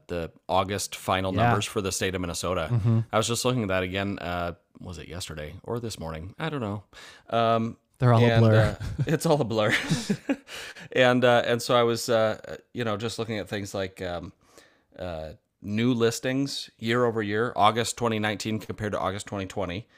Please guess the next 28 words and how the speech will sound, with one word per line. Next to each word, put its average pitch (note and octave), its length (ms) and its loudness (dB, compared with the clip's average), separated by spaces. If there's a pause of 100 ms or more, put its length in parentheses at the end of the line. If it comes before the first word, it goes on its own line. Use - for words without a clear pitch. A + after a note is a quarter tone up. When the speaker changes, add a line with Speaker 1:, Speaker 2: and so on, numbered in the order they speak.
(360)
Speaker 1:
New A#2 160 0
listings A2 420 0
down F#2+ 300 -2
one G#2 180 0
point G#2+ 300 -6
five G2 260 -4
percent, F#2 380 -8 (1200)
Speaker 2:
Huh. F#2 300 -4
Speaker 1:
um, F#2 160 -8 (120)
which G3 160 -6
is C4 120 -4
eleven D3+ 460 0
thousand C3 400 0
homes A2+ 440 0
Speaker 2:
Yeah. A#2 100 4
Speaker 1:
in G2 100 0
Minnesota, D2 460 -6
Speaker 2:
Yeah. - 60 -4
Speaker 1:
right? A2+ 220 -2
So, G2+ 240 -2 (360)
um, G#2 480 0 (680)
uh, G2+ 220 0
closed C3+ 500 2
sales B2+ 440 2
down A2 380 2
point G#2 320 -6
two C#3 160 -2
percent, B2 560 -2